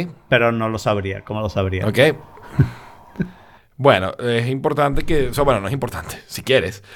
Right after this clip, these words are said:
Speaker 2: <laughs> Se-, sería bueno que tuvieras alguna aplicación que viera la, que te, te midiera la memoria, o puedes ver cuánta memoria está consumiendo en,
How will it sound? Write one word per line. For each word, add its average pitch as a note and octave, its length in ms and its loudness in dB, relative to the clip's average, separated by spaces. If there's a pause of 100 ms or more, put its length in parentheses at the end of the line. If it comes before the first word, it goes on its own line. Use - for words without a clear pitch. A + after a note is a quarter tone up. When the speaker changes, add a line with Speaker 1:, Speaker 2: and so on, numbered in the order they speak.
(300)
Speaker 2:
<laughs> - 400 0
Se-, C#3+ 460 2
sería A2+ 260 -2
bueno B2+ 300 0
que D3 100 0
tuvieras A#2+ 320 -2
alguna C3 200 0
aplicación B2 300 -4
que B2+ 100 -4
viera B2 260 0
la, G#2+ 480 2
que G#2 100 -12
te, G#2 160 -10
te G#2 140 -10
midiera G#2+ 240 0
la C3 80 0
memoria, A2 440 -2
o C3 80 -4
puedes G2 220 -4
ver C3 160 2
cuánta C3+ 220 0
memoria A2 220 -2
está C3 100 -6
consumiendo A#2 500 -2
en, G2 300 -2